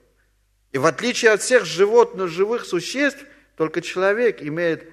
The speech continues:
осознание своего «я». Никакое другое живое существо не имеет этого. Никакое живое существо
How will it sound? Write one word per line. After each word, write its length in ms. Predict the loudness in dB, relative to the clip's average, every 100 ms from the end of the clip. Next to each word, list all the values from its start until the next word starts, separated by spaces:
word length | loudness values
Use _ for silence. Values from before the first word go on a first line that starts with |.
| _ -12
осознание 920 | -10 -6 -8 -8 -4 -4 -4 -8 -10
своего 500 | -14 -8 -6 -6 -8
«я». 420 | -6 -4 -4 -6 -14 _ _ _
Никакое 420 | -10 -6 -2 0
другое 420 | 0 -2 0 0 0
живое 340 | -4 -4 -6
существо 560 | -8 -14 -14 -14 -10 -10
не 180 | -8
имеет 340 | -10 -10 -12 -16
этого. 260 | -20 -20 _ _ _ _ -2
Никакое 460 | 2 4 4 2
живое 460 | 2 0 2 4 4
существо 680 | 0 -6 -6 -8 0 0